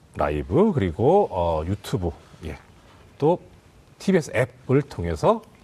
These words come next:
또 시청하실 수 있습니다. 자, 지난주 예선, 어, 컷오프를 거쳐서 본선행 티켓을 따낸 세 후보.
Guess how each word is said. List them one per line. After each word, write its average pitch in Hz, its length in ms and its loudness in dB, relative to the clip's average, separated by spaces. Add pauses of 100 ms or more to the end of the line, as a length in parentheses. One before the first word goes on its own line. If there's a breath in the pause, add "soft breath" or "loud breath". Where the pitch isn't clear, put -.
(140)
또 - 200 0 (220)
시청하실 87 400 -6
수 - 260 0 (120)
있습니다. 104 520 -2 (920 loud breath)
자, 98 400 2
지난주 165 520 0
예선, 127 500 2 (320)
어, 78 260 -8
컷오프를 123 840 -4
거쳐서 98 800 0
본선행 139 400 0
티켓을 - 440 -6
따낸 104 340 -2
세 139 220 2
후보. 90 320 -4